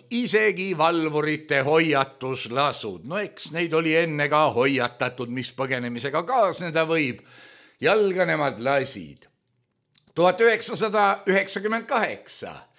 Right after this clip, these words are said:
Peipsi ääres Varnjal avati kolmas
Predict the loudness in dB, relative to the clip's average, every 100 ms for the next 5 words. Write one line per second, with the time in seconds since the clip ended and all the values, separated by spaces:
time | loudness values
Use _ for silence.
0 | _ -20 -20 _ _ -6 -6 -6 2 4
1 | 6 4 2 0 -4 0 2 2 0 2
2 | 2 2 2 2 2 -2 -8 -8 2 4
3 | 4 4 2 2 0 -6